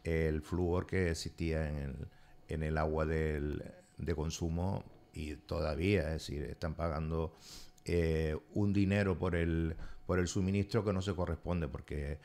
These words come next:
no hay presión de agua, sobre todo en la, en las zonas altas del municipio,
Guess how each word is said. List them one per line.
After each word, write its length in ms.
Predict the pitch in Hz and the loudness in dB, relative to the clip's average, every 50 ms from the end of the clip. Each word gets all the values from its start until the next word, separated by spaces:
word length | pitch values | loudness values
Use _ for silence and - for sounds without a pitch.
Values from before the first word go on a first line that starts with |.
| - - - - | -14 -20 -12 -6
no 220 | - 90 90 90 | -2 0 2 4
hay 100 | 92 87 | 4 2
presión 440 | - - 90 87 - 95 87 87 90 | 2 2 0 0 2 2 2 4 4
de 120 | 92 92 | 6 6
agua, 300 | 101 113 123 123 123 120 | 8 8 8 6 6 4
sobre 220 | 117 - 98 92 85 | 4 4 2 2 2
todo 220 | 85 90 85 85 | 2 4 4 4
en 100 | 85 85 | 4 4
la, 160 | 80 87 - - | 2 0 -2 -2
en 120 | - 90 85 | -2 -2 0
las 140 | 82 80 | 0 -2
zonas 240 | - - 85 85 82 | -2 -2 -2 0 0
altas 240 | 82 82 - 80 85 | 0 -2 -2 0 0
del 140 | 82 80 78 | 0 0 0
municipio, 680 | 82 82 82 82 80 - 120 120 117 120 113 113 117 | -2 -2 -4 -2 0 0 0 0 0 0 0 0 -2